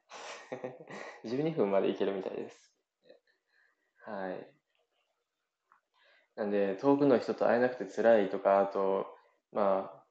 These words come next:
遠い人に限らずですけど、近しい人、その他の人々とすれ違いを起こしてるって時に、まず、自分の感情を認めてあげましょう。辛いなら、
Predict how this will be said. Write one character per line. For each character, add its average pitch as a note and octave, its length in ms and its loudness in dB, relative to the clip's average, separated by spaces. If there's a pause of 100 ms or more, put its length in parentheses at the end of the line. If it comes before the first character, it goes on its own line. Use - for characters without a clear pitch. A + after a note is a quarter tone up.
(140)
遠 E3 200 4
い C#3+ 60 2
人 A#2 100 2
に G#2 100 4
限 A2+ 220 2
ら A#2+ 120 6
ず G#2+ 120 0
で F#2+ 100 2
す - 100 -10
け F#2 120 -6
ど、 F#2 320 -6 (220)
近 - 200 -6
し A2 220 -4
い - 20 -6
人、 - 420 -4 (760)
そ - 120 -10
の D3 80 -2
他 B2 120 4
の G2 100 2
人 G#2+ 180 -2
々 G2 140 0 (100)
と - 460 -6
す - 120 -12
れ A#2 100 -2
違 A2+ 120 -6
い A2 60 0 (100)
を G#2 100 6
起 G2+ 40 0
こ A2+ 100 -2
し - 100 -16
て G#2+ 80 -2
る G#2 100 -2
っ - 20 -6
て - 140 -14
時 A2 240 -8
に、 A2 120 -2
ま B2 200 2
ず、 A2+ 460 0 (540)
自 B2+ 140 0
分 E3+ 180 2
の D#3+ 140 2
感 F3 320 -2
情 E3 240 6
を D3 80 6
認 C#3+ 200 2
め C3+ 120 2
て - 80 2
あ G#2 80 4
げ G#2+ 80 -2
ま G#2 100 -4
し - 100 -10
ょ G#2+ 40 -4
う。 G2 60 -8
辛 D3 240 4
い A2+ 60 4
な G#2 60 0
ら、 - 180 0